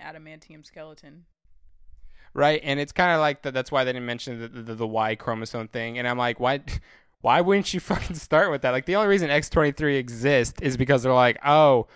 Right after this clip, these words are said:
Speaker 2: uh, turns out the guy D N A is kinda stupid. Uh, if we did with a girl, this would be, like, a thousand times easier."
Speaker 1: Well, I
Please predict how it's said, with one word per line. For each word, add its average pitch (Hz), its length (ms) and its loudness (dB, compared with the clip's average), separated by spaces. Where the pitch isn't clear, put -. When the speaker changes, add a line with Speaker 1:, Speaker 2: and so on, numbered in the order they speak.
Speaker 2:
uh, 131 400 4
turns 165 180 2
out 151 120 6
the - 40 -4
guy 139 220 4
D 131 160 0
N 127 80 -2
A 120 60 0
is 117 80 -4
kinda 127 200 -2
stupid. 127 580 -4
Uh, 120 300 2
if - 100 -20
we 170 60 0
did 160 120 4
with 139 100 2
a 127 40 -6
girl, 127 200 2
this 120 100 -2
would - 80 -12
be, 123 60 -2
like, 113 240 -2
a - 20 -20
thousand 113 460 0
times 110 320 -4
easier." 110 400 -6
Speaker 1:
Well, 269 100 -20
I 269 60 -20